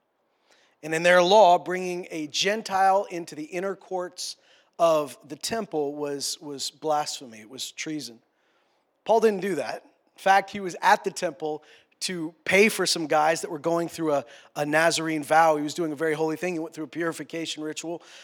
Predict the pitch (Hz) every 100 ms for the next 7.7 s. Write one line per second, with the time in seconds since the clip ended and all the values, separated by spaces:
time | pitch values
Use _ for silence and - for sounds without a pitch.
0 | - - 156 151 147 151 170 196 196 185
1 | - - 175 180 - 175 156 - 208 170
2 | 196 262 240 - - 254 285 - 233 220
3 | 208 196 175 214 233 180 156 160 - 170
4 | - 185 170 160 151 - 151 - 151 143
5 | - 151 143 135 139 135 131 - - _
6 | - 185 196 185 165 156 147 - 175 156
7 | 143 135 - 165 139 -